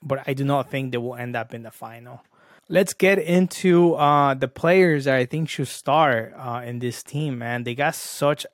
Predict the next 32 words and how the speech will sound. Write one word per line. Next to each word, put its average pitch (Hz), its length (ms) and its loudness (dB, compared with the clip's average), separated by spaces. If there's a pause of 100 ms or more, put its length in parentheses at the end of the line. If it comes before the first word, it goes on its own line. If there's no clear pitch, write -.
amazing 131 680 -6
players. 131 680 -6
Again, 120 480 -8 (640)
let's 131 220 -2
start 131 340 2
with 135 360 -2
the 135 100 -4
goalkeeper. 135 800 -2 (340)
Can 156 280 -4
be 165 160 -2
none 151 220 -2
other 143 320 -2
than 127 200 -4
the 120 100 -8
best 139 400 -2
goalkeeper 139 640 -2
in 127 160 -4
the 123 120 -6
world 127 520 0
right 113 240 -12
now, 120 440 -6
Thibaut 127 300 -10
Courtois, 127 520 -8
man. 120 340 -6 (340)
I 135 80 0
gotta 220 220 4
give 220 200 2
props 196 360 2
to 165 80 -8
Thibaut, 165 480 2
man, 143 320 2
because 135 560 -2